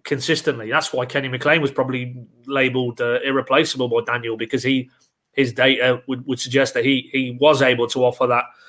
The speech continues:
more robustness, certainly in the middle of the park, that Norwich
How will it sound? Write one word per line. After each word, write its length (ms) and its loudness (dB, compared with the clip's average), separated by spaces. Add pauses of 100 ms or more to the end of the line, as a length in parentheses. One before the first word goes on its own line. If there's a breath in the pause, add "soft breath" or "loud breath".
(340 soft breath)
more 200 0
robustness, 1080 2 (140)
certainly 280 2
in 40 -8
the 80 -6
middle 160 4
of 80 2
the 60 -4
park, 340 4
that 140 -6
Norwich 360 -4